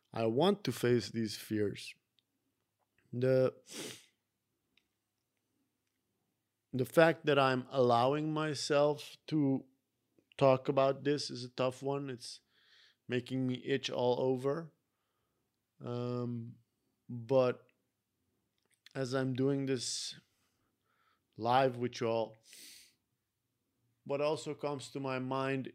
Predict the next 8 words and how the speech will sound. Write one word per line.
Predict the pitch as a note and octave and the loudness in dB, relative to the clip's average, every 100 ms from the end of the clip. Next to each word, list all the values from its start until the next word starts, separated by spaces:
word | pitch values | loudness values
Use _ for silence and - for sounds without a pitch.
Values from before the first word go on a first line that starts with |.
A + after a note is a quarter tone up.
| - | -2
is | C#3 C3+ G#2+ | 2 2 8
the | B2+ | 10
moments | C3 C3 D#3+ D#3+ D3 - | 12 12 12 12 10 4
that | C3+ C3 A#2 | 2 2 4
I | C3+ | -2
have | A2+ A2 C#3+ C#3 A#2+ A2+ | -2 0 2 2 -2 0
been | C#3+ C#3+ - | 4 4 2
able | - C#3 C3 A#2+ A2+ | 2 2 4 2 0